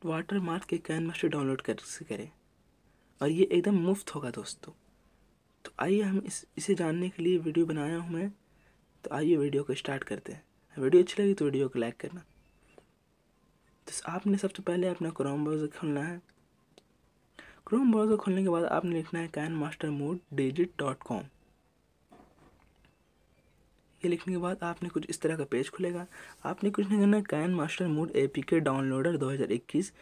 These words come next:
लेटेस्ट, उसे दाब लेना है। क्लिक करने के बाद कुछ नहीं करना,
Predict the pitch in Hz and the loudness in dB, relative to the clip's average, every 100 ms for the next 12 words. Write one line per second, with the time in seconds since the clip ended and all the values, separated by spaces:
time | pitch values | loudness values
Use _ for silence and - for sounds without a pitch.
0 | - - 135 131 107 - - _ - - | -12 -2 0 2 -2 -4 -12 _ -8 -2
1 | 143 131 127 131 139 143 175 _ _ _ | 2 2 2 0 -4 -4 -10 _ _ _
2 | _ _ _ _ _ _ _ _ _ _ | _ _ _ _ _ _ _ _ _ _
3 | _ _ _ - 180 226 226 202 202 180 | _ _ _ -2 0 2 2 2 2 2
4 | 185 190 - 175 185 180 180 190 | 0 -2 -2 -2 -2 -2 -2 -2